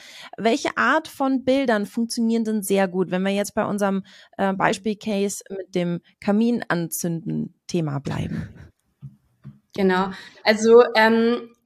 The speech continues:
Speaker 2: bei Pinterest empfehle ich immer, ähm, zu einem Thema, also wir haben jetzt diesen Blogbeitrag Kamine entzünden, ähm, nicht nur ein Bild zu machen. Also nicht nur, wie jetzt vielleicht bei Instagram, lade ich einen Feed-Beitrag hoch und vielleicht auch noch eine Story,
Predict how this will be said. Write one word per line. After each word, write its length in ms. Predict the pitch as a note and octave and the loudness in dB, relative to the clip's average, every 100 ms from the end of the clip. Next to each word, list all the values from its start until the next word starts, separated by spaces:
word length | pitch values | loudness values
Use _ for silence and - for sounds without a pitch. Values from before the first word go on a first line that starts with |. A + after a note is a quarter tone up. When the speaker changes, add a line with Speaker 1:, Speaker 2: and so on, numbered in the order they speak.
| - | 0
Speaker 2:
bei 160 | A3 A3 | 4 4
Pinterest 500 | A#3+ C4+ D4 C#4+ - | 4 0 2 0 0
empfehle 480 | A3+ - B3 C#4 C#4+ | -4 0 2 4 2
ich 220 | C#4 - | 0 -2
immer, 520 | A#3 A#3 A#3 A#3 A#3 | 0 2 2 0 0
ähm, 560 | G#3 G#3 G#3 G#3 G#3+ G#3+ - - | 0 2 2 0 -2 -6 -16 -12
zu 240 | - - | -8 0
einem 260 | G3 A#3 A3+ | 2 2 0
Thema, 320 | A3+ A#3+ B3 | 0 2 2
also 160 | G#3+ | 0
wir 100 | G3+ | -2
haben 140 | G#3 G#3+ | -2 -2
jetzt 160 | G#3+ | -2
diesen 180 | G#3 G#3 | -4 -4
Blogbeitrag 600 | F#3 F#3+ G#3 G#3 G#3 G3+ | -2 -2 -4 -6 -2 -4
Kamine 340 | - F#3 G#3+ A#3+ | -2 -2 0 -2
entzünden, 600 | B3 A#3+ A#3+ B3 B3+ B3+ - - - _ | -2 0 -2 0 -4 -6 -12 -20 -20 _
ähm, 280 | G3+ G3+ G3 | 0 2 0
nicht 240 | A3 A3 | -2 0
nur 200 | A#3 - | 0 2
ein 460 | F#3+ G#3 A3 A3+ A3 - | 2 4 4 2 0 -2
Bild 300 | G3 G3+ G#3 | 2 2 0
zu 120 | - | -2
machen. 320 | F#3 E3+ F3+ F3 | -4 -4 -6 -6
Also 240 | F3 F3+ | -4 -2
nicht 240 | G3 F#3+ | -2 -2
nur, 260 | A3 G#3+ G#3 G3 | -2 -2 -4 -6
wie 120 | G3 | -4
jetzt 260 | G3 - | -4 -6
vielleicht 240 | - F#3 - | -6 -6 -4
bei 80 | - | -4
Instagram, 540 | A#3 - A3+ A3 A3 | -4 -4 -2 0 0
lade 240 | G3 F#3+ F#3+ | 0 0 -2
ich 100 | - | -2
einen 320 | - F#3 G3 G3 | 0 2 2 -4
Feed-Beitrag 1300 | - - C4 C4 - - A3 A3+ A#3 A#3 A3+ A3+ - | -10 -2 0 0 -8 0 2 4 2 0 0 -2 -2
hoch 240 | B3+ B3+ | -2 -2
und 140 | F#3+ | -6
vielleicht 300 | G3 G3 G3 | -2 -2 -2
auch 60 | G3+ | -4
noch 160 | G3 F#3+ | -4 -2
eine 260 | F#3 F#3+ | 0 2
Story, 540 | F#3+ F#3+ F#3+ A3+ C4+ | 0 -2 0 0 0